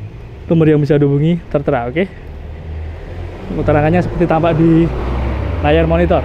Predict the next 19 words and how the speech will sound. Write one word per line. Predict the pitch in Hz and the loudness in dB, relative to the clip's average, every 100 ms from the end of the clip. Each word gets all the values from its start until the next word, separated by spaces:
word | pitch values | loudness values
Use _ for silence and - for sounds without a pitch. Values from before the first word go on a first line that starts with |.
| - - - | -2 -2 -2
Nah, | 156 - - - - - - - - 90 90 - - - 92 - 92 - | -2 0 -2 -2 -4 -6 -6 -4 -2 0 0 0 0 0 0 0 2 4
oke. | 180 131 - - - - - - - - - | 4 2 0 -4 -6 -8 -8 -8 -4 -2 0
Selanjutnya | 160 156 143 143 175 | 2 2 0 0 0
ada | 151 147 135 | 0 0 0
Suzuki | - 151 156 | -4 -2 2
Carry | 156 156 | 2 2
juga. | 147 143 135 196 - - - - - - - - - - - - - - - - - 139 | 0 -2 -4 -8 -10 -10 -10 -8 -8 -6 -6 -4 -4 -4 -4 -2 -2 -4 -6 -6 -2 -2
Di | 127 | 0
sini | 151 139 160 110 - - - - - - - - - - - - - - - - - - | 0 2 2 0 -4 -10 -8 -8 -6 -6 -6 -8 -8 -10 -10 -10 -10 -10 -10 -12 -12 -4
keterangannya | 143 147 147 147 180 151 160 - - - - - - - - - - - 135 | -2 0 2 2 2 0 -2 -6 -14 -16 -16 -16 -14 -12 -10 -10 -12 -8 -2
dia | |
tahun | 160 156 156 | 0 0 2
dua | 143 | 2
ribu | 135 135 | 2 0
tujuh | 139 135 | 0 0
belas. | 131 151 180 - - - - - - - - - - - - - - - - 139 | 2 2 0 -8 -14 -16 -16 -16 -14 -14 -14 -14 -14 -16 -16 -16 -14 -16 -10 -6
Harga | 123 151 165 | 0 0 0
sembilan | - 143 139 | -2 0 2
puluh | 143 | 2